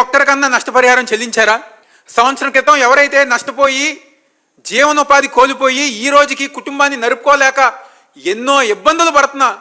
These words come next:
వాళ్ళని ఎవరైనా కాపాడారా అని చెప్పని ఈరోజు చంద్రబాబు నాయుడు కూటమి ప్రభుత్వాన్ని మేమందరం గారా నిలదీస్తున్నాం. ఎందుకంటే ఇది, ఇది కేవలం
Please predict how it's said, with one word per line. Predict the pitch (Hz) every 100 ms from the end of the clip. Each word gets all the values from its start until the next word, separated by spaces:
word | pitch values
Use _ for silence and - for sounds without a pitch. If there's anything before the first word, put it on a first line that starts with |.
| - _ _ _ _
వాళ్ళని | 131 190 233 240 247 214 170
ఎవరైనా | 233 262 254 247
కాపాడారా | 233 - 208 - 277 254 247
అని | 240 220
చెప్పని | 220 226
ఈరోజు | 208 214 208 202
చంద్రబాబు | 190 214 208 202
నాయుడు | 196 190 196
కూటమి | 190 190 196 180
ప్రభుత్వాన్ని | 165 170 180 165
మేమందరం | 151 165 185
గారా | 170 151 - _ _ -
నిలదీస్తున్నాం. | 135 151 190 196 - - - _ -
ఎందుకంటే | 247 285 285
ఇది, | 294 285 240 214
ఇది | 269
కేవలం | - 240 277 302 294